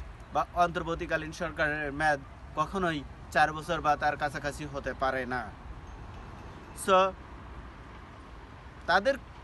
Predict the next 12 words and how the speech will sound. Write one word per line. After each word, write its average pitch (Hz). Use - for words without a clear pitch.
কৃতকর্মে, 220
তাদের 208
কার্যকলাপে 196
মনে 202
হচ্ছে 226
তারা 175
আরও 196
সময়ক্ষেপণ 220
করতে 196
চাচ্ছেন 175
দ্রবিসন্ধি 180
চিন্তার 151